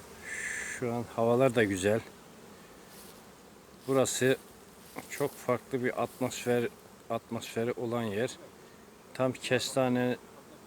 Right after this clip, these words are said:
ağaçlarının ortasındayız.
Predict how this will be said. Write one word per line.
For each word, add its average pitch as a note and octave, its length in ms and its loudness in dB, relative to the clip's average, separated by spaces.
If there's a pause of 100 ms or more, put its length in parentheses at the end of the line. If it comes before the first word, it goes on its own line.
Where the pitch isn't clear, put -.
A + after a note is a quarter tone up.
(640)
ağaçlarının B2 720 2 (680)
ortasındayız. A#2+ 1000 2